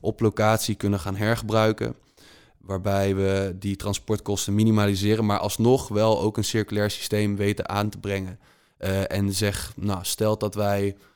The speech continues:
verpakkingen maken die allemaal van hetzelfde soort plastic zijn, dat we dat kunnen shredden, dat we daar nieuw granulaat van kunnen maken en dat,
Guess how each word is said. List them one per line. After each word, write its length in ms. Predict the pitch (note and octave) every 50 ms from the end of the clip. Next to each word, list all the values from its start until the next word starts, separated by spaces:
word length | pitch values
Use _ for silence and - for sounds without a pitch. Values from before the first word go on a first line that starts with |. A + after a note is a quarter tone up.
| _ _ _ _
verpakkingen 500 | _ - _ - G#2+ G2+ - - G#2 G2+
maken 240 | G#2 G2 G2 - -
die 140 | G2 G2 D#2
allemaal 280 | F#2+ G#2 A2 A2 A2
van 100 | G2+ A2
hetzelfde 340 | G#2+ G2+ - - G#2+ G2+ G2+
soort 240 | - - G2+ - -
plastic 360 | - A2+ A2 - - A2+ G2+
zijn, 360 | - - G2 G2 G2 G2 G2
dat 160 | - F#2+ G2 -
we 80 | -
dat 180 | F#2+ G2 - - - - - _ _ _ _
kunnen 340 | - G2+ G2 G2 G2 F#2+
shredden, 580 | - - - - A2+ A2 G#2+ G2+ G#2 G2+ G#2 G#2 -
dat 140 | - G2 -
we 80 | G#2
daar 140 | G2 G2+ G2+
nieuw 140 | G2+ G2+ G2
granulaat 480 | - - G#2 G2+ G2+ G2 G2+ A2 A2
van 140 | - - G#2+
kunnen 200 | - G#2 G2+ G2+
maken 300 | G2+ G2 G2 G2+ - G#2
en 60 | G#2 F#2+
dat, 240 | - G#2 G2+ G2 G2